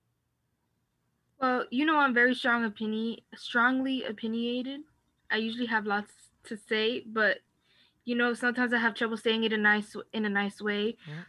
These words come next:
Speaker 1: So I'm just gonna say that to me, this is basically just a giant temper tantrum. And all parties, both sides,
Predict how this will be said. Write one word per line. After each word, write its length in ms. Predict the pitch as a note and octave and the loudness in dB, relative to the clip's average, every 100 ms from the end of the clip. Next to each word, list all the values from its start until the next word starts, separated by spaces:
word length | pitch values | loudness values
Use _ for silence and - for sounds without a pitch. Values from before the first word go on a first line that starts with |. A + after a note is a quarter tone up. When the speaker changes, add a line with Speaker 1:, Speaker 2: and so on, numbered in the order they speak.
| - | -2
Speaker 1:
So 80 | C4 | 0
I'm 120 | C#4+ | 2
just 240 | D#4 D4 | 2 2
gonna 200 | D4+ D4 | 2 2
say 360 | C4+ B3+ A#3+ B3+ | 2 2 2 2
that 240 | A3+ G#3+ | 0 0
to 60 | B3+ | 0
me, 220 | B3 C4+ | 2 2
this 300 | B3+ B3+ A#3+ | 0 -4 -4
is 100 | A#3+ | -8
basically 540 | - A#3+ A#3 A#3+ A#3+ A3+ | -2 -2 -2 -6 -4 -2
just 280 | A3+ G#3+ | -2 -2
a 60 | A3 | -4
giant 540 | G#3 G#3+ G#3 G#3+ G#3+ | -2 2 2 0 -4
temper 260 | - G#3+ A3+ | -8 -4 -4
tantrum. 640 | G#3 G3 G3 G3 F#3+ F#3 - _ _ _ _ | -4 -6 -4 -4 -4 -6 -14 _ _ _ _
And 460 | - G#3+ G#3 G3+ G3 - _ _ _ _ _ _ _ _ - | 0 4 6 6 2 -6 _ _ _ _ _ _ _ _ 2
all 340 | B3 C4 C4+ B3+ | 6 8 6 4
parties, 680 | C4 A#3+ A3+ G#3+ G3+ G3 - | 4 6 6 2 -2 -4 0
both 320 | A#3+ C#4 C4+ | 4 4 2
sides, 640 | - A#3 A3 G3+ F#3+ F#3+ | 2 6 6 6 4 -2